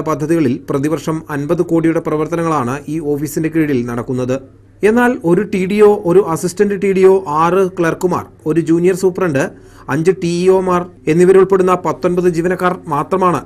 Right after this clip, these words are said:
ഇപ്പോഴുള്ളത്. അതിനാൽ തന്നെ ഓഫീസ് പ്രവർത്തനങ്ങളും ഫീൽഡിലെ പ്രവർത്തനങ്ങളും ആവശ്യത്തിന് സമയം ലഭിക്കാതെ ജീവനക്കാർ പൊറുതിമുട്ടുകയാണ്. നാലായിരത്തോളം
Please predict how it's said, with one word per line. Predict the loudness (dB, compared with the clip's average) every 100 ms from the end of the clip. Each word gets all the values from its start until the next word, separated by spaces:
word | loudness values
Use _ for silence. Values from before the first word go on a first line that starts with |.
| -10
ഇപ്പോഴുള്ളത്. | -2 2 4 4 0 -4 -14 -20 -8 -2
അതിനാൽ | 0 -2 -2
തന്നെ | -2 -4 -2 -2
ഓഫീസ് | 0 -2 -2
പ്രവർത്തനങ്ങളും | -4 -4 -4 -2 -4 -2
ഫീൽഡിലെ | -2 -2 -2 -2
പ്രവർത്തനങ്ങളും | -2 -2 -4 -4 -2 -4 -4 -6
ആവശ്യത്തിന് | -4 -6 -4 -4 -4 -6
സമയം | -6 -4 -4
ലഭിക്കാതെ | -4 -4 -2 0 -2
ജീവനക്കാർ | -2 -4 -6 -6 -8 -4
പൊറുതിമുട്ടുകയാണ്. | -4 -4 -4 -4 -2 -2 -4 -10 -18 -20 -14 -4 2
നാലായിരത്തോളം | 2 4 2 2 0 0 -2